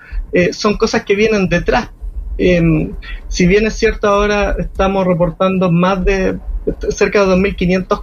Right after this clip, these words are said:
casos y es parecido a lo que, a las cifras que teníamos a inicio de enero, eh, en, en enero, eh, un mes antes,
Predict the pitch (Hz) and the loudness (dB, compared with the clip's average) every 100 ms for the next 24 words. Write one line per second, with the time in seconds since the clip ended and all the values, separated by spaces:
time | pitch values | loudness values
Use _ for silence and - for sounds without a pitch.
0 | - 208 170 185 185 180 175 180 165 160 | -2 -2 0 0 2 0 0 0 0 0
1 | 196 202 190 180 - 175 165 - 165 156 | 2 2 2 0 0 0 0 2 2 2
2 | 160 190 - 185 180 165 170 185 180 165 | 0 -4 -2 0 0 2 2 4 4 2
3 | 175 180 190 190 190 165 - - - - | 2 2 2 2 2 2 0 -6 -16 -14
4 | - - - - 175 - - 170 165 - | -14 -16 -6 0 2 2 2 2 2 2
5 | 165 175 202 233 202 - - - - 180 | 2 4 2 2 0 -2 -10 -10 0 0
6 | 170 160 156 156 165 - - - - 220 | 2 0 0 0 -2 -10 -18 -6 2 4
7 | 226 233 220 214 - 240 240 | 4 4 2 0 -2 0 0